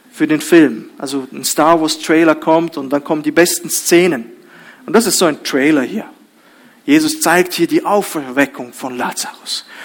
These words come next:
und zeigt uns einfach, das wird kommen, auch für dich. Das Beste kommt noch. Dieser Film wird noch gedreht mit dir. Und urteile danach,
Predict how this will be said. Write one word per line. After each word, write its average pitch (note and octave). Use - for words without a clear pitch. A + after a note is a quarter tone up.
und C#3
zeigt G#3
uns G3+
einfach, G3+
das D#3+
wird E3+
kommen, E3
auch C#3
für -
dich. -
Das D3+
Beste G#3
kommt G3+
noch. -
Dieser F3
Film C#4
wird G#3+
noch G#3+
gedreht F#3
mit D#3
dir. -
Und -
urteile F3+
danach, C3